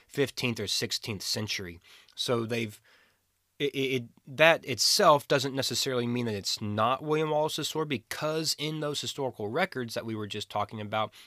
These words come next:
some of those, those things could have been replaced or redone at the very least to make the sword, you know, presentable of, of, of some kind, 'cause those things do wear out. Tho-, you know, those, a lot of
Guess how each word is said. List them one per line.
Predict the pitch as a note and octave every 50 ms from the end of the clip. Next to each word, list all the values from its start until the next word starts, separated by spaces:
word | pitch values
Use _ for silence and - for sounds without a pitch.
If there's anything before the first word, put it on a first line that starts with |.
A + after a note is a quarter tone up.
| - - _ _ _ _ _ _ - - - -
some | - F3+ F3 F#3
of | E3+ D3
those, | C#3+ D#3 D3+ D3+ D3 -
those | D3+ D#3+ D#3+ -
things | - D3+ D3 B2+ -
could | - - - D#3
have | D#3 D3 A#2+
been | A#2 C#3 C3+ C3 B2
replaced | A#2 G#2+ - - - B2 B2 C#3 C#3 - - -
or | A2+ A#2 A#2
redone | A2+ A2 A2+ B2 B2+ A#2+ G#2 - A2 A2 B2
at | A#2+ -
the | A#2+
very | F#2+ G#2+ A2+ A2 G#2+ G#2
least | G2+ G#2+ A#2 A#2 - - -
to | - A#2+ G#2+ G2+ G2 - - - - - - _
make | - G#2+ G#2+ G2
the | - G#2+
sword, | - - A2 G#2 G#2+ G#2 G2+ G#2+
you | A2 G2+
know, | F#2+ F2 E2 _ _ -
presentable | - - G#2+ F#2 - G2 F#2+ G2 G2+ F#2 G2+ G2+ G2 G2
of, | F2+ - -
of, | G2 F#2+ - -
of | G#2 G2+ F#2+
some | - - - G#2 G2+ G2
kind, | - - - G#2 G2+ G2+ G#2
'cause | - B2 C#3
those | F#3 F3+ - -
things | D3 B2+ A#2+ G#2
do | - C3 B2+ A#2+
wear | A2+ A#2 A2 G2+ F#2
out. | F#2 A2 C#3 D3 -
Tho-, | A#2 G#2 G#2+ A2 F2+
you | A2 G#2+ G2
know, | F#2+
those, | G2+ G#2+ A2 G#2+ - - -
a | B2
lot | A2 A2 G#2 G2+
of | G2 F#2 -